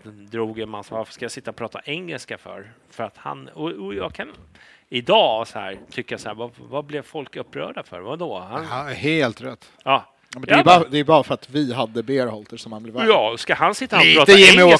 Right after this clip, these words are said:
Speaker 2: Åkesson,
Speaker 1: som inte
Speaker 2: men
Speaker 1: han är
Speaker 2: okej.
Speaker 1: bekväm
Speaker 2: Okej.
Speaker 1: med? Liksom, men vad fan ska han? Han
Speaker 2: In
Speaker 1: sitter ju
Speaker 2: Sweden
Speaker 1: med
Speaker 2: we speak
Speaker 1: svenska
Speaker 2: Swedish.
Speaker 1: journalistkåren. Jag bara så här, "Ja, men jag gillar, jag gillar snubben." Det gör jag.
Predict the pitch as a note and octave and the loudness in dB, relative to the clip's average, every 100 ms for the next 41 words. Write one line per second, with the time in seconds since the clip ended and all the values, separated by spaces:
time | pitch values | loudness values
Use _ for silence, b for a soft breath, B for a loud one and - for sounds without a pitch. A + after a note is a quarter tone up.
0 | - E3 D3+ D3+ E3 D#3+ D3 C3+ A#2 B2+ | 4 4 4 6 6 6 6 4 2 0
1 | G3 F#4 B2+ A2+ A2+ B2+ E3+ D#3+ D#3+ - | 0 0 -2 -6 -8 -8 -8 -8 -8 -8
2 | F#3 - A#2+ G#3+ A#3 A#2 C3+ G3+ - - | -10 -10 -10 -10 -8 -8 -6 -4 -4 -4
3 | D#3 E3 E3 D#3+ F#3+ D#3+ C#3 - D3 D#3 | -2 0 0 0 0 -2 -2 -4 -2 -2
4 | E3 D3+ - G#3 F#3 B2+ D#3 C3 G2+ - | -4 -6 -6 -6 -6 -6 -6 -6 -10 -16
5 | - G3 F#3 F3+ G3+ G#3 A3 A#3 F#3+ F3+ | -10 -10 -8 -6 -6 -4 -4 -2 -2 -2
6 | E3+ E3 F3+ G3 B3+ A#3+ A3 - C#3 G#2+ | -2 -8 -10 -8 -6 -4 -6 -8 -12 -12
7 | - _ _ _ _ _ _ - - - | -16 _ _ _ _ _ _ -18 -16 -10
8 | D3 A#2+ G2+ | -6 -4 -4